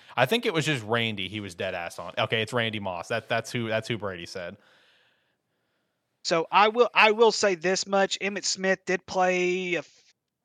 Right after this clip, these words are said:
Speaker 2: be, I'm looking here real quick. He played a few more seasons than what Barry Sanders did. Barry Sanders averaged almost a hundred yards per game. Yeah, that's kind of, that, that's kinda tough. That, that's real tough to,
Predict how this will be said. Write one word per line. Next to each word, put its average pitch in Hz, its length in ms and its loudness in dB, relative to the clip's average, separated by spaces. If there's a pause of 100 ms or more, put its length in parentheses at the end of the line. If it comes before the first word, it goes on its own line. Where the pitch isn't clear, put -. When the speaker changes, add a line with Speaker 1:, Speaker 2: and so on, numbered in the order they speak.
Speaker 2:
be, 147 200 -8
I'm 135 260 -12
looking 139 240 -8
here 135 280 -8
real 131 140 -10
quick. 139 460 -6 (1040)
He 294 100 -2
played 320 320 10
a 262 60 6
few 277 180 -2
more 226 220 2
seasons 190 500 -2
than 156 80 0
what 151 160 0
Barry 160 320 4
Sanders 170 380 -2
did. 135 240 -2
Barry 220 340 4
Sanders 208 300 0 (100)
averaged 185 400 6
almost 202 340 4
a 151 40 -4
hundred 196 420 2
yards 208 300 8
per 185 160 4
game. 180 320 2
Yeah, 151 100 -2
that's 180 260 6 (100)
kind 254 280 6
of, 185 140 2 (560)
that, 220 240 6
that's 220 240 6
kinda 262 320 6
tough. 185 520 4 (100)
That, 165 180 0
that's 180 320 0
real 214 280 10
tough 208 420 6
to, 147 300 -2